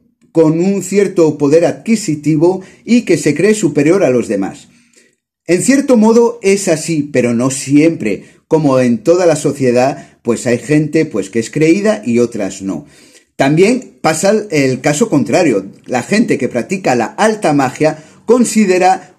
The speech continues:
una tontería la brujería tradicional, eh, a través de las plantas, de las piedras. Eh, considera que la gente que practica la brujería tradicional o la baja magia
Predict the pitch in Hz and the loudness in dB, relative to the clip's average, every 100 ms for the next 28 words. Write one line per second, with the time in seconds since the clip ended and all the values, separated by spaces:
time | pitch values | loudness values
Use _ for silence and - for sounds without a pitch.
0 | - 254 233 - 202 190 - 170 160 156 | 0 2 2 0 0 0 2 2 4 4
1 | 151 131 117 127 131 135 208 208 170 151 | 2 0 -2 -4 0 2 2 2 2 2
2 | 147 139 131 131 127 - - _ 123 123 | 0 -2 0 0 -2 -6 -16 _ 0 2
3 | 120 113 143 143 131 107 - 135 139 139 | 0 -2 0 0 0 -2 -2 0 0 0
4 | 127 123 113 104 - 143 156 139 127 131 | -2 0 -2 -4 -6 0 2 2 2 -2
5 | 135 - - _ - 147 143 139 151 151 | -4 -14 -20 _ -2 2 2 2 2 0
6 | 151 151 185 175 151 139 139 139 139 131 | 2 2 2 0 0 0 0 -4 -4 -4
7 | 120 - 185 151 135 120 123 98 95 127 | -2 -2 -2 0 -2 -2 -2 -4 -2 0
8 | 113 117 113 107 113 131 160 185 156 143 | 0 0 0 -2 -4 -2 0 0 0 0
9 | 135 123 135 117 - 175 143 147 185 160 | 0 -2 -2 -2 0 0 2 0 -2 -2
10 | 139 135 131 143 160 | -2 -2 -2 0 0